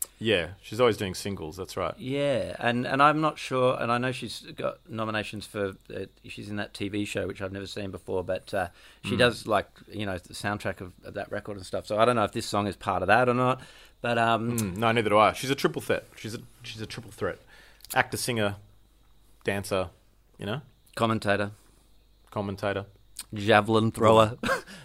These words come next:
Speaker 2: Um,
Speaker 1: Is she? Yeah.
Speaker 2: I, I, I, uh, yeah, look, I love Sia, um, although, you
Speaker 1: I
Speaker 2: know,
Speaker 1: know you do.
Speaker 2: I'm more
Speaker 1: I
Speaker 2: of a,
Speaker 1: know.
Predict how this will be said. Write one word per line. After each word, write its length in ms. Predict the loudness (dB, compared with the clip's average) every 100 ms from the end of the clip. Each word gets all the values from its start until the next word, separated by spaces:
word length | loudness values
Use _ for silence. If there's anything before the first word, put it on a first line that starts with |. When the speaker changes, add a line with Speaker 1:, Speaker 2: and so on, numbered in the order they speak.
| 0
Speaker 2:
Um, 340 | 6 6 6 2 -2 -14 -6
Speaker 1:
Is 120 | -4
she? 180 | -4 -6 -8
Yeah. 120 | -2
Speaker 2:
I, 80 | -2 2
I, 240 | 4 4 2 0
I, 560 | 4 6 6 6 6
uh, 280 | 4 4 -4 -8
yeah, 160 | -8 0
look, 200 | 0 2
I 100 | 4
love 220 | 6 4
Sia, 600 | 0 0 4 4 4 -2
um, 560 | -4 -2 0 0 -2 -6 -12 _
although, 340 | -6 2 6 6
you 300 | 4 -2 -2
Speaker 1:
I 40 |
Speaker 2:
know, 100 | 2
Speaker 1:
know 60 | 4
you 140 | 4
do. 180 | 4 6
Speaker 2:
I'm 140 | 6 10
more 180 | 12
Speaker 1:
I 20 | 12
Speaker 2:
of 40 |
a, 80 |
Speaker 1:
know. 100 | 10